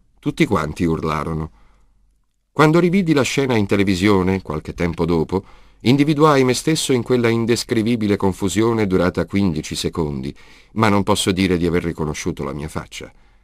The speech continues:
Quindici secondi. Infine scorgemmo Bloom. Era seduto nella sua sedia, con il braccio ancora piegato, ma un foro del diametro di una palla da biliardo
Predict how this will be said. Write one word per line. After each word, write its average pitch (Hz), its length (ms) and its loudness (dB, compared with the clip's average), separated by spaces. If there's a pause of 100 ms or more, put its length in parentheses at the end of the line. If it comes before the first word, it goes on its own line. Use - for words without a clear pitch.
(380)
Quindici 143 560 2
secondi. 64 580 -8 (1120)
Infine 123 400 4
scorgemmo 104 540 2
Bloom. 78 460 0 (400)
Era 104 220 4
seduto 117 460 0
nella 101 200 2
sua 95 180 -2
sedia, 71 500 -8 (280)
con 98 160 0
il 90 120 2
braccio 98 400 0
ancora 95 340 0
piegato, 69 580 -6 (320)
ma 107 180 4
un 135 180 2
foro 90 460 4
del 82 220 -2
diametro 85 560 0
di 76 100 -4
una 76 160 -4
palla 82 300 -2
da 78 120 -4
biliardo 80 600 -4